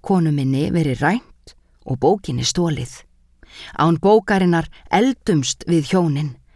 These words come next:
Áður en máninn verður fullur á ný, hrörnum við og deyjum. Og fari svo, hefur hið illa sem við höfum svo lengi barist gegn, unnið sigur. Fornarnir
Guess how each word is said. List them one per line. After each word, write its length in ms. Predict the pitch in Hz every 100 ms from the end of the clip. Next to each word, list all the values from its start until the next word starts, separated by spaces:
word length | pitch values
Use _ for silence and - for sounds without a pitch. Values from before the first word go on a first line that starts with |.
| - - -
Áður 380 | 151 165 170 185
en 100 | 190
máninn 380 | 190 233 226 226
verður 220 | 208 214
fullur 400 | 233 247 240 233
á 60 | 214
ný, 300 | 208 247 269 - - -
hrörnum 540 | 202 247 - 240 226
við 240 | 196 185 -
og 180 | - 190
deyjum. 440 | 185 147 131 120 120 - _ - - - - -
Og 120 | 185
fari 260 | 254 302 269
svo, 340 | - 127 123 151 - _ - - 226
hefur 340 | 277 240 190
hið 160 | 190 185
illa 400 | 262 - 139 143 139
sem 220 | 170 185
við 240 | 240 208
höfum 160 | 185 175
svo 140 | 185
lengi 300 | 190 214 190
barist 380 | 156 139 131 -
gegn, 180 | 156 208 - - - - - -
unnið 320 | 240 170 123
sigur. 460 | - 196 185 131 - - - - _ - - _ _ -
Fornarnir 1040 | - 202 226 302 247 170 156 143 131 -